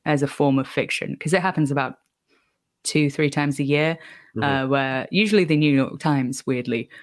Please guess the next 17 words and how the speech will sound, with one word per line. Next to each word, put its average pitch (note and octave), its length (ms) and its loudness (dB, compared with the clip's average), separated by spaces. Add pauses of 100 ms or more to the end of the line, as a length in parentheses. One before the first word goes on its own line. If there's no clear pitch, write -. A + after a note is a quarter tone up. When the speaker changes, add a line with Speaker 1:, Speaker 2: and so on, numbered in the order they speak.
(120)
Speaker 1:
comes D3+ 200 2
out C#3+ 120 0
and D3 80 0
goes, C3+ 200 2
"What E3 160 2
if C#4+ 140 2
a F#3+ 60 0
movie D3+ 560 4
was F3 240 4
just C#4 380 2 (100)
audio? D#3+ 720 2
Wouldn't F#3 320 4
that E3 240 2
be D#3+ 160 -2
Speaker 2:
Mm-hmm. - 240 0
Speaker 1:
cool? G3 680 6 (400)
Speaker 2:
Yeah. G#2 160 2